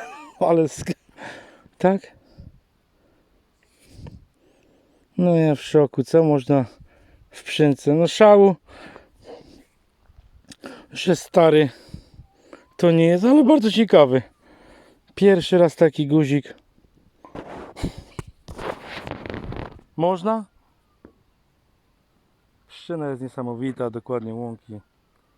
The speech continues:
<clears throat> Takiego guziora jeszcze mamy na pewno. Zaraz tu wbijemy, poszukamy. Coś o nim i wszystko opowiem.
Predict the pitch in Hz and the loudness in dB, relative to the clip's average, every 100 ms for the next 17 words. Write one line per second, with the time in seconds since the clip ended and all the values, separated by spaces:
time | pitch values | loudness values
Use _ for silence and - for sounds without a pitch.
0 | _ _ _ _ _ - - 180 160 120 | _ _ _ _ _ -20 -12 -10 -10 -14
1 | _ _ _ _ _ - 185 196 185 156 | _ _ _ _ _ -12 -8 -6 -6 -8
2 | 131 147 147 135 127 139 127 127 120 113 | -8 -6 -4 -4 -6 -8 -6 -6 -8 -10
3 | 113 104 104 - _ _ _ _ _ _ | -14 -14 -18 -20 _ _ _ _ _ _
4 | _ _ _ _ - 214 175 156 165 147 | _ _ _ _ -12 -6 -6 -6 -10 -14
5 | 143 151 139 123 117 _ _ _ - 151 | -12 -8 -8 -8 -12 _ _ _ -18 -18
6 | 151 - 147 120 117 - _ _ _ _ | -16 -14 -12 -10 -14 -18 _ _ _ _
7 | _ _ _ _ _ _ _ - 127 123 | _ _ _ _ _ _ _ -12 -8 -8
8 | 117 120 120 104 104 101 - _ - 123 | -8 -8 -10 -12 -18 -20 -20 _ -18 -18
9 | - 104 98 92 95 | -16 -18 -18 -20 -20